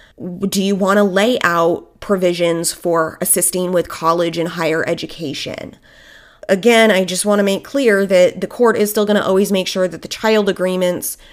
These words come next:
really meet all the more nuanced standards and thresholds they need to see, so that the court is assured that the kids have everything they need, that everything's in their best interest and is not gonna create more havoc.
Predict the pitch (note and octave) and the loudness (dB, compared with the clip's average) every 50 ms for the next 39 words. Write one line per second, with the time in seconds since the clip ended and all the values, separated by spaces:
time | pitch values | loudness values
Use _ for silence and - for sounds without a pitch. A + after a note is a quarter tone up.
0 | - - _ _ _ _ _ - F3 E3+ G#3 A3 G#3+ G#3 G3+ G3 F#3+ F#3+ F#3 F#3 | -20 -20 _ _ _ _ _ -16 -4 0 2 2 4 2 2 0 0 0 0 -2
1 | F3+ - - - G3 F#3+ F#3+ F#3+ F#3+ F#3+ F#3 F3+ F#3+ F#3 F#3 F3+ F3+ F3+ F3+ - | -4 -4 -2 0 2 2 4 4 2 2 0 -2 -2 -2 0 -2 -2 -2 -2 -4
2 | - F#3+ F3 F3+ F3+ F3 F3 F#3 F#3+ G3 G3 G3 G#3 G#3 G3+ G3 G3 G#3 G3+ - | -4 -4 -2 0 0 2 2 0 0 0 2 2 2 2 2 2 2 0 0 -2
3 | - - - - - _ - _ _ - - - G#3+ G3 F#3+ F#3+ F#3 F#3 F#3 F#3 | -6 -6 -8 -10 -14 _ -20 _ _ -12 -2 0 0 0 2 2 0 0 0 0
4 | F#3 F3+ F3 - F#3 E3 F3 - - - F#3 F#3 F3+ E3+ E3+ D#3+ F#3+ F3 F3+ F3 | -2 -4 -4 -4 -6 -6 -6 -6 -6 -4 -4 -4 -4 -4 -4 -4 -4 -4 -2 -4
5 | E3+ F3 F3 D#3+ - - - - - D4+ C#4+ A#3 G3+ F#3+ G3 G3+ F#3 - - - | -4 -6 -6 -8 -6 -4 -2 -2 0 2 2 2 2 2 0 -2 -4 -6 -12 -20
6 | - - - - - _ _ - - G3+ F#3 F#3 F3+ F3 F3 F3 E3+ E3 - F#3+ | -20 -20 -20 -20 -20 _ _ -10 -4 0 0 2 2 0 0 0 -2 -2 -2 -4
7 | - - - G3 F#3+ F#3 F3+ F3 - - F#3+ F#3 F3+ F3 F3 E3 - - - F3+ | -6 -6 -4 0 0 2 2 0 -2 -4 -2 -2 0 0 -2 -4 -4 -6 -6 -6
8 | - - A#3 A3 G3+ F#3 F#3 F#3+ F#3+ E3+ F#3 F3 - - - - - G#3 F#3 F3+ | -4 -2 0 0 0 2 0 0 -2 -2 -4 -4 -4 -6 -10 -6 -2 -2 0 0
9 | F#3 D#3+ - F#3 G3 G3 G3 F#3+ - - F#3 E3+ F3+ F3+ F3 - F3 F3 F3+ F3 | -2 -4 -2 0 2 2 2 2 0 0 0 0 -2 -4 -2 -4 -4 -2 -2 -2
10 | E3+ F3 F3 E3+ E3+ E3+ F3 F3 F3 F3 E3+ E3 E3 E3 D#3 - - F3 F3 F3 | -2 -2 -4 -4 -4 -4 -4 -4 -6 -6 -6 -4 -4 -4 -4 -6 -6 -6 -6 -8
11 | F3 - F3+ F3 F3+ F3 - - G3 F#3+ F#3+ F3+ F3+ E3+ F3 E3+ - - - - | -6 -4 -4 -4 -4 -6 -6 -6 -4 -2 0 0 0 0 -2 -4 -6 -6 -6 -6
12 | F3+ E3 - - E3+ E3+ E3+ F3+ - - F3 E3+ E3+ E3 F3 E3+ E3+ E3+ - - | -6 -6 -6 -4 -4 -4 -4 -4 -6 -6 -6 -6 -6 -4 -4 -2 -2 -4 -4 -4
13 | F#3 F3 E3+ E3+ E3+ E3 E3+ - - - - - - _ _ - - - A3+ G#3 | -4 -4 -2 -2 -2 -4 -6 -10 -18 -20 -20 -20 -20 _ _ -18 -6 -2 -2 0
14 | F3+ F3 F3 F3+ - - F#3+ F3 F3 E3+ E3+ E3 - - - A#3 A3+ A3+ G3 D#3+ | 2 0 0 -2 -2 -4 -4 -2 -2 -2 -4 -4 -6 -6 -2 0 0 2 2 2
15 | D#3+ G#3+ A#3+ - - - | -2 -2 -4 -8 -14 -20